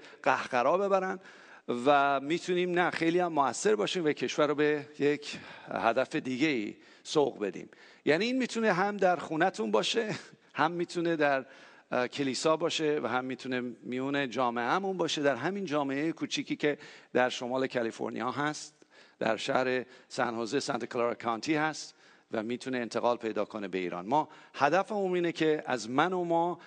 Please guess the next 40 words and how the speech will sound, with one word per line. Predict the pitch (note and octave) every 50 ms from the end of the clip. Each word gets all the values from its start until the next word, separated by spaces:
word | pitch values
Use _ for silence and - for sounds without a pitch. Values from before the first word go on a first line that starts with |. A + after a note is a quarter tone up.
| - -
این | - D#3+ D#3+
تبدیل | - - C#3+ C3+ A2+ G#2+ B2 D#3 D#3
ایجاد | D3 B2 G#2+ C3+ D3+ D#3 D3
بشه، | C#3+ C#3 - - C3+
از | A#2+ A2+ - - C3+
من | B2 C#3 E3 F#3+
و | F#3 F3
ما | E3 D#3 D#3 D#3+ E3 E3 - - - - - -
این | - D#3 D#3+ D#3+
طرز | - C#3+ C#3 C3+ A#2 A#2+
فکرها | B2+ - - C3+ B2 - - D#3+ D3+
عوض | C#3 B2+ B2 C#3 D3+ C#3+ A#2+
بشه | A#2+ B2+ - - C3+
که | - - C3
وقتی | B2+ D3 C#3 - D#3+
من | D3 D3 E3 F#3 E3+
عوض | D#3+ D3 C#3+ C3+ B2+ A2
بشم، | A#2 B2 - - C#3 C3+ B2+ A#2+ - - - - - -
همسرم | - C3 B2 A2+ C3 C3 A#2 - E3+ F3 F3 E3
عوض | D3+ C#3 C3 C3+ B2 A2
بشه، | A2 A2+ - - B2
بچه‌هامون | G#2+ C3+ A#2 - - C3+ C3+ D3 D#3+ D#3 C#3+
عوض | C3+ B2+ A#2+ A#2+ A2+ G2
بشن | G2+ G#2+ - - C3 A#2 A#2+ A2+ - - - - - - _ - A2 A2
و | C3 -
این | - F3 F#3+
انتقال | F3+ D#3+ B2 - C3+ A2 C#3 D3 D3
پیدا | B2+ A2+ F#2 E2+ E2
می‌کنه. | D#2+ D#2+ D#2+ - F2 E2 F2+
و | F2+ A#2+
بدونید | C3+ D#3+ F#3 F3 F#3+ F#3+ F#3+ F#3 F#3 - - - - - - - - -
هر | - - D3 F3 F#3+ G3+ G3+ G3 G3 F#3+ F3 C3 - - -
مسئله‌ای | - D#3 D3+ D3 - - - D#3+ D3 D3 E3 G3+ A3
که | - G3
در | F3 E3 D3+ D3
ما | C#3 C#3 D3 D3+ E3+ E3
تبدیل | - - C#3 C3 B2 A2+ - D3+ F3+ F3 D#3
بشه، | A2+ A2 G2+ - - B2 B2 B2+ C3+ C#3+
خوشبختانه | - - - - - D#3+ - - - - E3 D3 - - - - D3 C#3+ C#3+ D#3+ F#3
مصریه | F#3+ E3 D3+ B2+ - - - F3+ F#3 D#3 C3+ C3 C#3 D#3 D#3+